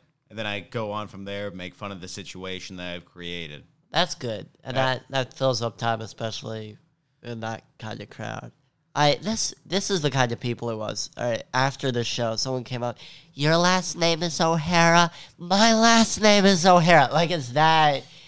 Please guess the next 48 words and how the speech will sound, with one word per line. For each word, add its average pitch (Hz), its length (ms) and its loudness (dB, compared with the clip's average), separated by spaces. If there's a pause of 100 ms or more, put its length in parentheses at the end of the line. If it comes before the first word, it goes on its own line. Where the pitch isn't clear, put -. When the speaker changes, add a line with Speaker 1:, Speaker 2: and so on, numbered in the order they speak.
(200)
Speaker 2:
like, - 120 -4
it's 262 180 10
all, 220 320 8
Speaker 1:
<laughs> - 20 2
Speaker 2:
we're, 196 360 8 (340)
we're 202 220 4
all 196 760 6 (440)
together. 175 540 4
Speaker 1:
I, 165 140 6
I'm, 151 140 4
I'm 233 160 8
gonna 160 160 6
Speaker 2:
<laughs> - 40 0
Speaker 1:
be 151 160 4
honest. 135 720 0
Uh, 104 320 -4
no 117 200 -4
one 156 100 -2
has - 160 -6
ever 135 160 -4
come 127 200 -4
up 117 260 -6
to 127 80 -10
me 123 100 -4
and 117 80 -6
said, 123 180 -4 (220)
"Your 117 200 -8
last 156 360 0
name 156 180 0
is 139 140 -4
Rosenzweig. 170 760 -2
My 147 180 -4
last 110 340 -4
name 92 180 -10
is 85 120 -14
Rosenzweig." 92 540 -10
Speaker 2:
Well, 135 300 -2 (240)
Speaker 1:
yeah, 135 140 -2
I, 131 220 -2 (180)
what, 147 180 -8 (400)
like, 123 140 -8
that 131 180 -2
kind 135 220 -4
of 120 40 -8
crowd 127 280 -8
just - 160 -12
wanted 113 200 -6 (200)
to 82 60 -18